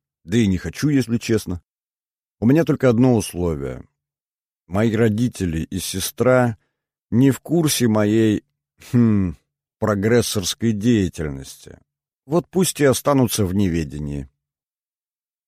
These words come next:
"Принимается", царственно согласился Брежнев и снял очки, сразу становясь чуть живее. Стёкла будто скрадывали взгляд. "Годится", бойко кивнул Андропов. "Миша",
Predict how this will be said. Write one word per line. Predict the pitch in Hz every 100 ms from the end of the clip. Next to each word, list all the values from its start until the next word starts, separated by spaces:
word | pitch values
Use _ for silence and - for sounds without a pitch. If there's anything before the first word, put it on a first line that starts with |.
| _ _ -
"Принимается", | 202 202 185 135 95 85 - 76 - _ _ _ _ _
царственно | - 113 92 - 107 101 98 95
согласился | 98 95 98 98 92 -
Брежнев | 78 104 127 98 113 - _ _ -
и |
снял | 110 - 123 117
очки, | 95 - - 139
сразу | - 117 110
становясь | 107 101 95 90 98
чуть | - - 92
живее. | 73 87 82 90 76 67 60 _ _ _ _ _ _ -
Стёкла | - 147 - 123
будто | 107 117 - 127
скрадывали | - 135 127 82 78 85
взгляд. | 87 90 78 - _ _ _ _ _ _ _ _
"Годится", | 82 101 92 139 170 - 165 - _ _ _ 78
бойко | 82 110 113 120
кивнул | 117 107 113 110
Андропов. | 104 107 101 90 _ _ _ _ _
"Миша", | 120 196 196 - 80